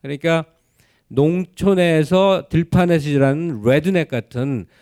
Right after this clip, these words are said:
순박한 농부도 있고 또 저 힐이 언덕이어야 되는데 하여튼 시골이란 뜻이에요. 꼭 산간이라기보다 저 촌놈인데 촌놈 멋쟁이쯤 돼. 등등 여러 지칭이 생기는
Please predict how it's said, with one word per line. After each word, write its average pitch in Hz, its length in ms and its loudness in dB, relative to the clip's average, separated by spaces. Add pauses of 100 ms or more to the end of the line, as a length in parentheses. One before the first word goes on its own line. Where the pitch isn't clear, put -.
(140)
순박한 110 920 -6
농부도 123 380 -6
있고 120 480 -6 (680)
또 165 200 -4
저 151 640 0 (400)
힐이 226 560 -4
언덕이어야 135 540 0
되는데 110 240 -4
하여튼 175 220 -6
시골이란 247 560 -6
뜻이에요. 110 500 -10
꼭 - 140 -14
산간이라기보다 131 880 -6
저 - 140 -18 (280)
촌놈인데 185 800 -4 (280)
촌놈 240 440 -2
멋쟁이쯤 131 580 -4
돼. 90 320 -8 (440)
등등 185 380 0
여러 156 500 -2
지칭이 160 520 -6
생기는 220 800 -4